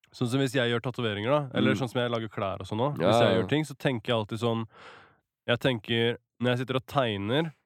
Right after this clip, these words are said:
Speaker 1: så tenker jeg, ok, hvordan blir det her når jeg lager stensil? Hvordan blir den stensilen når jeg lager tatovering? Og hvordan blir den tatoveringen ferdig grodd, ikke sant?
Speaker 2: Ja,
Speaker 1: Allerede når jeg
Speaker 2: ikke
Speaker 1: sitter
Speaker 2: sant.
Speaker 1: der og tegner. Og det er det du gjør også. Og det er
Speaker 2: Ja.
Speaker 1: det som kommer med erfaring. Etter hvert
Speaker 2: Ja.
Speaker 1: sånn, for du blir bare farligere og farligere jo mer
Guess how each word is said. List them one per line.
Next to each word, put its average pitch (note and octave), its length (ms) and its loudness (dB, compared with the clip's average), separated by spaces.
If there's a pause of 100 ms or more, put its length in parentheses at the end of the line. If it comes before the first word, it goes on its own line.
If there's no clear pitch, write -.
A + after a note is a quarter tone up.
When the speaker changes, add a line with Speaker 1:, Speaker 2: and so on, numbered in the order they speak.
(320)
Speaker 1:
så - 160 -6
tenker A2+ 300 -2
jeg, G#2 80 0
ok, A#2 240 -2
hvordan A2+ 240 0
blir A2+ 100 -2
det A2 120 -4
her A2 160 0
når G#2+ 100 -2
jeg G2+ 40 -4
lager G#2+ 200 -4
stensil? A#2+ 640 -4
Hvordan A#2+ 300 0
blir A#2 120 -2
den A2 220 -4
stensilen G#2 800 -6
når A2 80 -6
jeg A2 100 -4
lager G2+ 360 -6
tatovering? G2+ 560 -8
Og A2 60 -8
hvordan G#2+ 220 -4
blir A2+ 140 -2
den G#2+ 80 -6
tatoveringen G#2+ 420 -6
ferdig G#2 400 -4
grodd, A#2+ 300 -6
ikke D#3+ 160 -4
sant? E3 180 0
Speaker 2:
Ja, - 140 0
Speaker 1:
Allerede A#2+ 320 2
når A#2+ 80 -2
jeg - 0 -
Speaker 2:
ikke D#2+ 80 -6
Speaker 1:
sitter F2+ 160 -2
Speaker 2:
sant. - 0 -
Speaker 1:
der G#2+ 160 0
og A2+ 80 -6
tegner. A#2 440 0 (500)
Og B2+ 120 -6
det D#3+ 120 4
er D#3+ 40 2
det C3 200 2
du A2+ 100 -2
gjør A2+ 260 2
også. D#3+ 220 4
Og - 160 -4
det - 20 8
er D3+ 60 10
Speaker 2:
Ja. C#3 80 6
Speaker 1:
det B2 40 -2
som D3 100 -4
kommer C3 160 0 (100)
med A#2+ 80 -4
erfaring. A#2+ 460 0
Etter C3 180 -2
hvert B2 100 2
Speaker 2:
Ja. C#3+ 80 4
Speaker 1:
sånn, C3 320 -2
for C#3+ 140 2
du C3+ 160 2
blir E3+ 140 0
bare C3+ 180 4
farligere G#2 380 2
og G#2 80 -4
farligere G#2+ 400 0
jo A#2 60 0
mer A2+ 120 -2